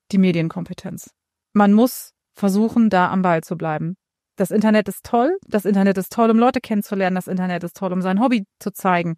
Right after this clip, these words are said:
Aber das Internet ist eben auch voll von Leuten, die nicht so toll sind.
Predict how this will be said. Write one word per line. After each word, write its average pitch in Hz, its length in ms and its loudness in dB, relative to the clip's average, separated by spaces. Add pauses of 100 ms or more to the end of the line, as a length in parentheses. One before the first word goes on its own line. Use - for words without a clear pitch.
(120)
Aber 196 140 4
das 196 140 2
Internet 214 380 0
ist 196 120 -10
eben 208 220 -2
auch 180 160 -8
voll 208 380 -2
von 220 180 -2
Leuten, 196 440 0 (380)
die 202 80 0
nicht 185 140 0
so 175 80 -8
toll 139 300 -12
sind. 139 180 -10